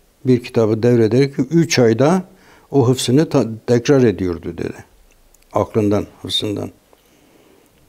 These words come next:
Kendisi de mesela, kendisi de gelen gençlere şöyle dedi. Dedi, "Allah verip göstermesin.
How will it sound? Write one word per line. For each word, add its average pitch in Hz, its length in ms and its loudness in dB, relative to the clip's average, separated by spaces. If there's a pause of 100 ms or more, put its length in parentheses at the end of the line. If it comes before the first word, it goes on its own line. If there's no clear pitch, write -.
(560)
Kendisi 127 440 0
de 180 80 4
mesela, 123 600 2 (720)
kendisi 113 440 -4
de 156 220 0 (640)
gelen 135 320 4
gençlere 127 500 2
şöyle 160 400 2
dedi. 95 300 0 (2000)
Dedi, 127 180 2
"Allah 143 360 4
verip 156 220 0
göstermesin. 143 800 0